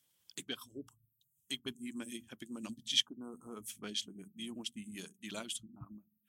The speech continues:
Eh, en ik kan nu doen wat ik z-, wat ik graag wil, hè. Dus dat betekent niet dat wij hier een, eh, een, eh, eh, een toverstaf hebben staan, eh, waarmee we een ondernemer, eh, eh,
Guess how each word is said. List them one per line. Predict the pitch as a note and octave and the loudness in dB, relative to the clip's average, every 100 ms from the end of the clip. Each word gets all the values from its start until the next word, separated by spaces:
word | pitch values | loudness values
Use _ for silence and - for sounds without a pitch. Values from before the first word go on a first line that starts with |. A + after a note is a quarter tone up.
| - - - _ | -20 -18 -18 _
Eh, | - G#2 G2+ G2 - - - | -14 -10 -10 -12 -16 -20 -14
en | A#2+ A#2 | -8 -6
ik | A#2 | -4
kan | C3+ B2 | -6 -4
nu | A#2+ A2+ | -4 -4
doen | B2 B2 A#2 | -2 -2 -4
wat | A2 | -6
ik | G#2+ | 0
z-, | - - B2 - | 0 0 -8 -6
wat | B2 A2+ | -8 -6
ik | G#2+ | -6
graag | - G#2+ | -4 -4
wil, | G#2+ B2 A2+ A2 | 0 0 0 -4
hè. | B2 | -6
Dus | A2+ | -4
dat | A#2 G#2+ - | -6 -8 -8
betekent | - A2+ B2 | -2 0 0
niet | A#2+ | -4
dat | A2+ | -2
wij | A#2 | -2
hier | A2+ G#2+ | -2 -4
een, | A2 | -2
eh, | A2+ A2+ A2+ A2+ G2 | 0 0 -2 -4 -8
een, | G#2+ | -8
eh, | G#2 A2 G2+ A#2 A#2+ - - - - - - - | -6 -8 -10 -14 -16 -14 -16 -14 -16 -14 -16 -16
eh, | - A#2+ A#2+ | -12 -8 -4
een | A2+ | 0
toverstaf | A2 C#3+ - - B2+ - | 6 6 8 6 6 0
hebben | A2+ | 2
staan, | - A2+ A2 A2 G#2+ | 4 4 4 2 0
eh, | A#2 A2 | -4 -2
waarmee | A2+ A2+ A2 | 0 0 0
we | A2 | 0
een | A2 | 0
ondernemer, | G#2+ A#2+ A2+ A2+ A2+ A2 A2 | 0 -2 0 2 4 2 2
eh, | A2+ G#2+ G2 F#2 A2+ G#2+ G#2+ | 0 0 -2 -6 -6 -4 -4
eh, | G#2+ G#2+ G#2+ G2 - | -6 -8 -8 -8 -10